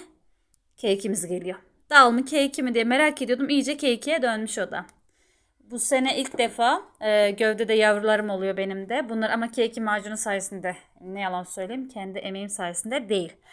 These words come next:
Buralarda keki gözleri vardı. Cansız, ne olacağı belli olmayan, öyle duran, duran bir şekilde bekleyen, e, keki gözleriydi.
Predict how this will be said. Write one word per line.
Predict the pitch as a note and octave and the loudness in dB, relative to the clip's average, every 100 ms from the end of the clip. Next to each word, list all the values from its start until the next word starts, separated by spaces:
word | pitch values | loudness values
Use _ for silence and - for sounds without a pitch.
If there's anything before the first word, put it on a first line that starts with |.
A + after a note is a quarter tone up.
| - - - | -20 -20 -14
Buralarda | A#3+ B3 B3+ A#3+ A3+ G#3 | 0 4 6 6 4 2
keki | - B3+ B3+ C#4 | 0 0 0 2
gözleri | B3 A3 G3+ G#3+ G3+ | 6 6 4 2 4
vardı. | G3+ G3+ G#3+ | 4 2 0
Cansız, | A3+ A3 A#3 C4 B3 | 2 2 0 -4 -4
ne | A#3 A3+ | -2 -2
olacağı | G#3+ A3 G#3 | -2 -2 0
belli | A3 A3 | 0 0
olmayan, | G#3+ A#3 A3 G3+ A3+ - - - _ - | 0 0 -2 -2 -4 -6 -20 -20 _ 2
öyle | A#3 A3+ A3+ | 4 4 4
duran, | A#3+ A#3+ A3+ A3 G#3 G3+ | 4 4 2 -4 -6 -2
duran | A#3 A#3 B3 A#3+ A3+ | 4 6 4 0 -4
bir | G#3+ | -6
şekilde | A3 A3 G3+ G3+ | -8 -8 -6 -4
bekleyen, | A3 A3 A3+ A3 A3+ - | -4 -4 -2 0 0 -2
e, | G3+ G3 G3 | -2 0 -2
keki | G3 A3+ G#3+ B3 | -2 -2 0 0
gözleriydi. | A3+ G#3 G3 G3 G3 B3 | 0 0 -2 -2 -2 -2